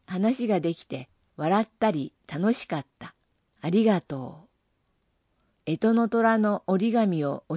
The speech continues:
えてもらい、楽しかった。」生活支援事業。地区ボランティアセンター。コーディネーターより。役割は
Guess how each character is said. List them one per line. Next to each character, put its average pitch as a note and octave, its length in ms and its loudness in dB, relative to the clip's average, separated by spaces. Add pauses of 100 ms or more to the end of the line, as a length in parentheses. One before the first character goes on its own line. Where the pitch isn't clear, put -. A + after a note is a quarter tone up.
(160)
え G#3+ 160 2
て G#3 140 -2
も F#3 140 -2
ら F3+ 140 -2
い、 C3 200 -6 (300)
楽 F3+ 280 -2
し - 120 -6
か E3 140 -2
っ C#3+ 60 -10 (180)
た。」 G2+ 140 -12 (1900)
生 B3 220 4
活 A#3+ 320 -4
支 A3 240 -4
援 A3 300 0
事 G3+ 120 -2
業。 C#3 480 -4 (840)
地 A#3+ 140 -6
区 D#3+ 240 0
ボ D#3+ 120 0
ラ G3 160 2
ン A3+ 100 0
テ A3+ 140 -4
ィ A3 100 2
ア G#3+ 60 -2
セ G#3+ 180 -2
ン F3+ 140 -2
タ - 160 -8
ー。 A#2+ 260 -10 (1400)
コ A#3 220 6
ー A#3 80 6
デ G#3 80 2
ィ A3+ 80 6
ネ G#3+ 240 4
ー - 40 -6
タ C3 220 0
ー A#2+ 80 -2
よ D3 160 0
り。 B2 240 -6 (1400)
役 E3+ 300 -2
割 A3 320 2
は C3+ 260 -6